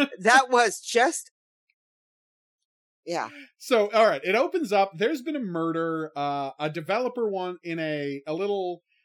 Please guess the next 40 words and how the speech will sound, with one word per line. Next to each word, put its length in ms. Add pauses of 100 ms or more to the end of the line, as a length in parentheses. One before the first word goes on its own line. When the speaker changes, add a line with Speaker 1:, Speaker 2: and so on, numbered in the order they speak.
(100)
Speaker 2:
you 100
know, 440 (180)
uh, 360
honestly, 760 (720)
in 180
a, 380
uh, 280 (240)
<laughs> 220
in 140
a 80
reference 520
to 160
Rent. 460 (600)
I 60
mean, 120
'cause 160
that's 240
what 180
it 120 (180)
is. 280 (480)
A 80
developer 500
is 100
trying 200
to 60
take 360
down, 460
uh, 100
tear 240
down 340
this 200
old 340
hotel 520 (280)
where 200
a 80
bunch 220
of 180
artists 760
have, 360
uh, 400